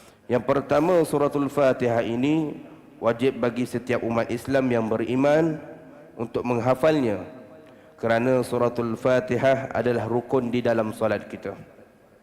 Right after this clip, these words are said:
Jika kita baca suratul Fatihah dalam keadaan yang tidak benar,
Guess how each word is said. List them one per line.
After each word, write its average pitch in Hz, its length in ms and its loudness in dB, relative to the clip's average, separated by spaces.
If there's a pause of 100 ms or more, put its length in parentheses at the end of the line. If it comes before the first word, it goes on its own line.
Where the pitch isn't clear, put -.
(1000)
Jika 131 320 2
kita 170 240 0
baca 160 400 4
suratul 151 400 2
Fatihah 135 560 2
dalam 123 240 2
keadaan 127 560 2
yang 120 160 2
tidak 120 320 -2
benar, 131 400 2